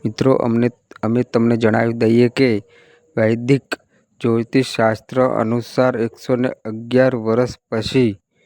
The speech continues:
શનિદેવ ચાંદીની પાયલ પહેરશે, જેની અસર તમામ બાર રાશિઓ પર પડશે. પરંતુ મિત્રો, કુંભ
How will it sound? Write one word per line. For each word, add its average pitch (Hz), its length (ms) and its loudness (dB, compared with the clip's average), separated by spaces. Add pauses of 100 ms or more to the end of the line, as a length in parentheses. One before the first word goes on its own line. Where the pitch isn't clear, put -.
(640)
શનિદેવ 127 640 0
ચાંદીની 127 760 0
પાયલ 120 600 -2
પહેરશે, 120 720 -4 (460)
જેની 123 640 2
અસર 110 460 0 (680)
તમામ 151 560 0 (760)
બાર 120 300 0
રાશિઓ 123 580 -2
પર 131 280 0
પડશે. 120 680 -4
પરંતુ 120 560 -2
મિત્રો, 107 680 0 (680)
કુંભ 120 460 -2